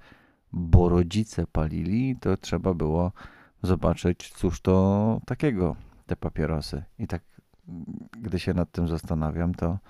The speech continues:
to może coś w tym jest, że, że palący rodzice niejako, mm, są w pewnym stopniu powodem, bo skoro oni akceptują fakt papierosów w ich życiu, to,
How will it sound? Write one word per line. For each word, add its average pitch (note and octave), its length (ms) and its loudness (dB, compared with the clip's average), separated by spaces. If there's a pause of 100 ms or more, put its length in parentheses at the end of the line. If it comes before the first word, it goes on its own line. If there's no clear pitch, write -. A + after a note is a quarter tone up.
(640)
to G#2 120 6
może F2 280 6
coś E2 180 -2
w - 80 -6
tym A2 160 2
jest, C3 460 -2
że, D#2+ 560 -2
że F2 140 -4
palący E2 480 0
rodzice E2+ 480 -2
niejako, E2+ 520 -2 (680)
mm, D#2+ 480 0 (260)
są F#2 200 2
w - 60 -8
pewnym E2+ 320 2
stopniu F2+ 380 0
powodem, E2+ 720 0 (360)
bo E2+ 120 -2
skoro F2 360 -2
oni F#2 260 0
akceptują F2+ 720 -2
fakt - 420 -6 (480)
papierosów - 840 -2
w - 120 -12
ich F2 180 -2
życiu, F2 380 -2
to, E2+ 400 0